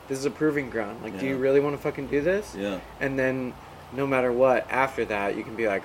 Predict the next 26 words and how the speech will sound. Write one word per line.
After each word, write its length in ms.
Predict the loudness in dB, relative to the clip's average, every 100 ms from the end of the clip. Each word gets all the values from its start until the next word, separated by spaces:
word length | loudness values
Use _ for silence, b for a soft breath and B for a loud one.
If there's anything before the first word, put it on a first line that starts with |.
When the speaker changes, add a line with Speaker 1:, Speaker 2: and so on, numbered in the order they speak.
| -4
Speaker 1:
"Oh, 40 |
yeah, 180 | -6 -4
I'll 80 | -4
fucking 300 | -4 -4 -6
do 100 | -6
an 80 | -6
open 240 | -8 -8
mic. 240 | -6 -4 -2
Like, 140 | 0
Speaker 2:
Mm-hmm. 140 | 2 2
Speaker 1:
I 40 |
got 300 | 2 0 0
some 140 | -8 -6
stuff 240 | -4 -4
to 40 | -2
work 260 | -2 -2
out." 260 | -4 -4 -6 -10 -8
Speaker 2:
Yeah. 180 | -6 -6 -8
Speaker 1:
But 140 | -8 0
then 280 | 2 2 -4 -10 -18 -18 -16 -6
it'd 200 | -2 0
also 280 | 0 -4 -4
be 140 | -4
dope 280 | 0 -2 -2
to 80 | -4
have 220 | -4